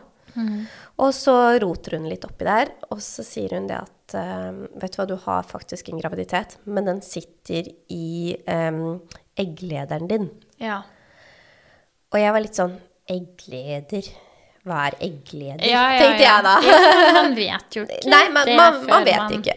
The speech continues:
Speaker 2: Man
Speaker 1: Nei.
Speaker 2: vet ikke. Nei,
Speaker 1: Nei.
Speaker 2: ikke sant? Ehm, eggleder er jo det som på en måte er den,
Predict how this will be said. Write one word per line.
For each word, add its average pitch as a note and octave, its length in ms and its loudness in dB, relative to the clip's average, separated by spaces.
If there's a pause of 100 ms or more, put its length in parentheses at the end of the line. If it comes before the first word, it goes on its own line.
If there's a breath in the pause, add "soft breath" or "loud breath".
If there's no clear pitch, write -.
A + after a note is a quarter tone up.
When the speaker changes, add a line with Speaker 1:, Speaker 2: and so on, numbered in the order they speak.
Speaker 2:
Man A3 160 6
Speaker 1:
Nei. - 80 2
Speaker 2:
vet - 140 -6
ikke. - 280 -2
Nei, - 60 -4
Speaker 1:
Nei. F#3+ 200 4
Speaker 2:
ikke C#4+ 80 -8
sant? G4 360 2 (440 loud breath)
Ehm, B3 420 4 (100)
eggleder G3+ 640 2
er F#3 160 4
jo G3+ 120 0
det F3 180 -4
som F3+ 140 -6
på G3 100 -2
en G3 100 -2
måte F#3 400 -2 (140)
er E3+ 420 2
den, F3 240 0